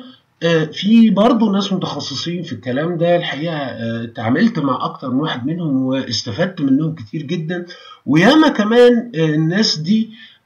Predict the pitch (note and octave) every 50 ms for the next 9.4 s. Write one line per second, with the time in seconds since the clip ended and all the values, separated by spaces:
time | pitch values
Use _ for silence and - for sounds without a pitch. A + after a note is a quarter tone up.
0 | - D3 D3+ D3 C#3 - - D3+ D#3 D3+ D3 C#3+ - - A3+ B3 A3+ A3+ A#3 F3+
1 | F3 F3+ G3+ G#3 G3+ F3+ F3+ D#3+ C#3 - - - C#3+ C#3 C#3 C3 A#2+ - C3 A#2
2 | - - E3 F#3+ F#3+ - C3+ D3+ D#3+ D#3+ - - - - _ _ - C#3 D#3+ F3+
3 | F#3+ G3 G3 F#3 - D3 - - D3+ C3+ C3 C3 B2 G2+ G2 - - - - -
4 | _ _ _ - - C#3+ C3+ C#3 F#3+ G3 - A#3+ - - G3+ G3 G3+ G#3+ G#3+ G3+
5 | G3+ F#3+ F#3 F3+ E3 D#3+ - F#3 F#3+ F#3 F#3+ G3 G3 F3 - - C#3 C#3 C3 B2+
6 | A#2 - - - - - D#3 E3 F#3 G3 G3+ G3 G3 F#3 D#3 D#3 D3+ D3 D#3+ G#3
7 | A#3 A3 G#3+ G3+ F#3 F#3 F#3+ G3+ G#3 G3 G3 - G#3+ A3 G3+ - G3 G#3 G#3 G#3+
8 | G#3+ G3 F3+ F#3+ F#3 F#3 F3 D#3+ F#3+ F#3 E3 F3+ E3 D#3+ E3 F3 - E3+ D3+ C#3
9 | C3 B2+ A2+ A2+ G2+ - - -